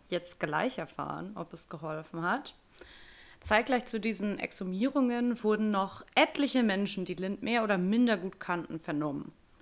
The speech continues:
Angehörige der Opfer gehörten dazu, KollegInnen von Station, ÄrztInnen des Krankenhauses sowie Nachbarn aus dem Dorf, in dem er wohnte, mussten sich zu Sebastian Lind äußern. Und durch die Kombination aus Befragungen und Exhumierungen stellte sich heraus,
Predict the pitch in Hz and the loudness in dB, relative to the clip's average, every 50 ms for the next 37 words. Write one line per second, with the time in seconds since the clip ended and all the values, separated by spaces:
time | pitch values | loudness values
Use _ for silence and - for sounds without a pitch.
0 | - _ _ - 233 247 240 220 202 190 190 180 170 175 170 165 - - - - | -20 _ _ 0 0 2 0 0 -2 -2 -2 -4 -4 -6 -6 -2 0 0 0 2
1 | - 247 220 220 220 220 208 202 208 190 190 185 - - 196 202 196 196 - 175 | 0 0 2 2 2 2 0 2 0 -2 -2 -2 -4 -6 -6 -6 -6 -6 -8 -4
2 | 160 175 175 165 - - - 262 269 269 262 247 247 240 - 196 180 180 - - | -2 -2 -4 -4 -6 -2 0 2 2 4 4 2 0 0 -2 -4 -4 -4 -6 -6
3 | 185 180 - - - - 233 226 220 220 220 214 214 - - - 220 226 226 - | -8 -8 -8 -6 -2 0 0 2 2 2 2 0 -2 -6 -6 -4 -2 -2 -2 -4
4 | - - - 196 190 180 175 170 175 - - - 254 247 233 220 220 214 208 202 | -8 -8 -6 -6 -4 -4 -4 -6 -8 -2 6 6 6 6 6 4 2 4 4 2
5 | 196 196 208 202 - - 180 180 190 170 220 226 254 - - - 220 180 175 - | 2 0 -4 -6 -6 -6 -4 -4 -4 0 2 2 0 0 0 -2 -2 -2 -2 -4
6 | - - - 175 165 151 - 147 139 151 - - 170 165 - 175 170 165 165 165 | -6 -6 -6 -6 -4 -4 -4 -4 -6 -6 -6 -8 -10 -8 -8 -6 -6 -4 -4 -4
7 | 156 175 185 196 220 220 226 202 175 180 175 - - 185 165 165 170 165 - - | -4 -4 -4 -2 -2 -2 0 0 -2 -4 -4 -4 -6 -6 -6 -6 -8 -8 -10 -12
8 | - - 180 165 175 165 - 165 165 - - - 170 165 160 151 156 151 143 - | -10 -10 -8 -6 -6 -6 -6 -6 -6 -8 -8 -6 -6 -6 -6 -6 -6 -6 -8 -8
9 | - - - - - - - - - - - - 165 - _ _ - - - _ | -10 -10 -8 -6 -6 -6 -6 -6 -8 -8 -8 -12 -16 -18 _ _ -20 -20 -20 _
10 | _ - - - - - - - - - - - - - _ - 220 220 233 247 | _ -20 -20 -20 -20 -20 -20 -20 -20 -20 -20 -20 -20 -18 _ 0 2 4 4 4
11 | 247 - 254 - 254 240 240 240 226 208 202 - - 233 240 247 247 - - 208 | 4 2 0 2 2 2 4 2 2 0 0 0 0 2 2 2 2 0 0 -4
12 | - - - - _ _ _ _ - 196 - - - 202 220 254 247 254 247 240 | -6 -10 -16 -18 _ _ _ _ -14 -14 -8 -2 0 2 2 4 2 2 0 2
13 | 233 226 220 202 196 - - - - - - 180 180 190 226 233 226 220 196 180 | 2 0 0 -2 -4 -4 -6 -8 -8 -6 -6 -4 -2 0 -2 0 0 -2 -2 -2
14 | 180 185 190 202 - - 190 175 175 170 190 180 170 180 180 175 - 180 170 170 | -2 -4 -4 -6 -4 0 0 0 0 0 -4 -6 -6 -6 -6 -6 -6 -8 -6 -4
15 | 175 170 170 180 196 - - | -4 -2 -2 -4 -6 -8 -12